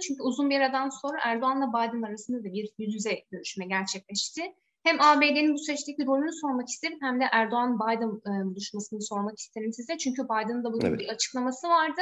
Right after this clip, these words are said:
Speaker 1: "Türkiye'ye F on altı uçaklarını satmamız ve modernize etmemiz gerekir." dedi.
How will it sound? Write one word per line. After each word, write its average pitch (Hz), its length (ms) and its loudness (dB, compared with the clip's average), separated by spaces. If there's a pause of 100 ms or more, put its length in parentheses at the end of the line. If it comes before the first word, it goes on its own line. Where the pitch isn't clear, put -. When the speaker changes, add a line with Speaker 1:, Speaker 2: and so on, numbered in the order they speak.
(500)
Speaker 1:
"Türkiye'ye 311 500 2 (200)
F 226 160 -2
on 262 120 0
altı 240 240 0
uçaklarını 226 460 -4
satmamız 240 720 -4
ve 294 100 -2
modernize 220 580 0
etmemiz 196 440 -4
gerekir." 196 440 -4
dedi. 302 400 -2